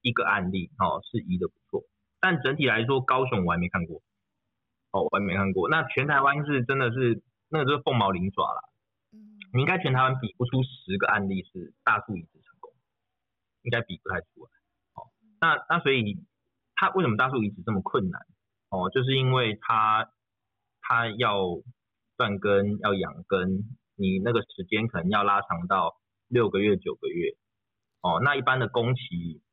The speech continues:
Speaker 1: 很多时候就是要移植的时候说，“哎，哎，我十五天后要，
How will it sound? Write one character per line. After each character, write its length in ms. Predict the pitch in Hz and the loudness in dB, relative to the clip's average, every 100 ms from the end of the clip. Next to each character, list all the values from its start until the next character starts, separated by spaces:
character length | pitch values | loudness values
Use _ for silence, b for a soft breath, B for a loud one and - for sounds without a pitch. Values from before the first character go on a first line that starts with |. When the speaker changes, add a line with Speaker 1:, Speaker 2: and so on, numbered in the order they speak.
| _ | _
Speaker 1:
很 140 | 95 | 0
多 140 | 95 113 | 0 0
时 100 | 110 | 2
候 180 | 107 | 0
就 120 | 98 98 | 0 -2
是 320 | - 95 92 | -2 -4 -2
要 160 | 123 110 | 0 0
移 160 | 92 | -2
植 160 | 92 90 | -6 -4
的 60 | |
时 60 | 82 | 0
候 100 | 101 | 0
说 160 | 101 104 | 2 2
，“哎， 120 | 147 160 _ _ _ _ - | 2 -2 _ _ _ _ -4
哎， 260 | 151 156 | -2 0
我 200 | 151 117 | 2 2
十 160 | 120 165 | 2 2
五 100 | 156 | 2
天 180 | 123 135 | 2 2
后 200 | 139 123 | 2 4
要， 440 | 135 123 110 - | 4 4 4 -2